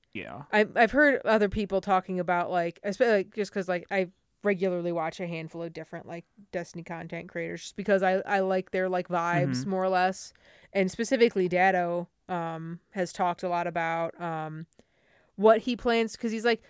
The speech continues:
Speaker 2: "People are gonna leave. That's just what's gonna happen." Like, they've been billing this conclusion for ten goddamn years,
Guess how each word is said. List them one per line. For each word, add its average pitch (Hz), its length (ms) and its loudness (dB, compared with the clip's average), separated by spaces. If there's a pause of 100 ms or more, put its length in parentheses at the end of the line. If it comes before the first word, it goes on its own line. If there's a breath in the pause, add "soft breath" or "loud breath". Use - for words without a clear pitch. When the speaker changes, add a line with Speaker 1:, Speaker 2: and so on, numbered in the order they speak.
(120)
Speaker 2:
"People 294 240 0
are 302 60 2
gonna 311 180 0
leave. 277 480 -4
That's 220 160 2
just 285 120 2
what's 302 140 0
gonna 262 160 4
happen." 185 540 2
Like, 196 160 0
they've 220 160 6
been 214 180 4
billing 240 480 6
this - 400 0
conclusion 196 840 -2 (420)
for 208 180 2
ten 277 420 6
goddamn 269 540 8
years, 190 760 2